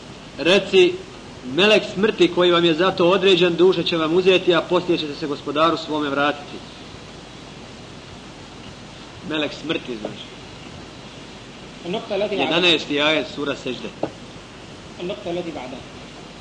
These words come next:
Speaker 1: Sljedeća tačka iz ove.
Speaker 2: ونؤمن بعذاب القبر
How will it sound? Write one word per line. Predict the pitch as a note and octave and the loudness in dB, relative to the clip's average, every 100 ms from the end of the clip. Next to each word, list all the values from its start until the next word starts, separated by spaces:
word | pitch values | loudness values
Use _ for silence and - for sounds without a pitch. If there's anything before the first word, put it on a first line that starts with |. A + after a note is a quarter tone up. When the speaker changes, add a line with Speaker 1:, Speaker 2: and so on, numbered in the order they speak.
| - - | -16 -4
Speaker 1:
Sljedeća | D#3 E3 D#3 C#3 | 2 2 2 -2
tačka | D3 C3+ - | -2 -4 -4
iz | A2 G#2 | -6 -6
ove. | G2+ - - - - - - - - - - | -10 -12 -16 -18 -16 -18 -14 -4 -2 -2 -2
Speaker 2:
ونؤمن | E3+ G#3 C4 A3+ G#3+ G#3+ | 0 2 0 0 -2 0
بعذاب | F#3+ F3 F3+ F3+ G#3+ G3+ | 0 2 2 2 0 0
القبر | F#3+ F3+ G#3+ F#3+ | -2 -2 -2 -2